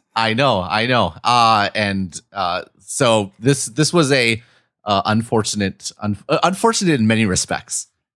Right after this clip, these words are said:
So, uh, we talked about the fact that Johnny Ive, uh, is getting a quote-unquote promotion. Um, and I, uh,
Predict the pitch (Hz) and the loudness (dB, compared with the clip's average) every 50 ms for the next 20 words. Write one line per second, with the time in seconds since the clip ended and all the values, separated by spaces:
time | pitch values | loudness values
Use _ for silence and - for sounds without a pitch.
0 | _ - - - 131 113 104 101 98 98 80 104 101 101 95 90 85 87 - - | _ -8 -2 0 2 2 2 2 2 2 2 2 2 2 2 0 -2 -4 -6 -8
1 | 113 117 117 113 139 156 151 - - 151 113 135 123 113 104 87 - - - - | -6 -6 -4 -2 -2 -2 -2 -2 -4 -2 0 2 2 2 0 -2 -6 -12 -16 -16
2 | _ _ - - _ _ _ - 101 - - 120 107 104 - - - 104 110 101 | _ _ -20 -20 _ _ _ -20 -8 -4 -2 0 0 -2 -4 -6 -4 -2 -2 0
3 | 90 80 82 - - - _ - 117 107 104 104 107 104 98 95 90 92 92 85 | -2 -2 -4 -8 -14 -18 _ -2 -2 0 2 2 2 2 2 2 0 -2 -4 -6
4 | 85 - _ - 95 90 82 80 - - 85 85 78 78 - 98 92 92 87 87 | -10 -16 _ -6 -4 -4 -4 -4 -6 -8 -10 -10 -10 -8 -6 -6 -6 -4 -4 -4
5 | 82 82 76 69 - - - 110 98 90 85 - 98 87 - - - - 90 87 | -4 -4 -6 -8 -10 -10 -6 -4 -4 -4 -4 -4 -6 -8 -6 -8 -8 -6 -6 -6
6 | 90 90 - - - - - - _ _ _ _ _ _ _ _ _ _ _ _ | -4 -4 -4 -6 -6 -8 -14 -20 _ _ _ _ _ _ _ _ _ _ _ _
7 | _ - 98 90 82 82 80 76 73 82 - _ - 113 110 110 110 107 104 101 | _ -2 0 0 0 0 -2 -4 -6 -12 -12 _ -4 -2 0 0 0 0 0 0
8 | 104 95 110 - 110 110 110 113 113 113 113 113 113 110 110 110 110 110 110 - | 0 -2 0 0 2 2 2 2 2 2 2 2 2 2 2 2 2 2 0 -2
9 | - - 101 95 92 92 90 87 85 80 | -2 0 2 4 4 4 4 2 0 0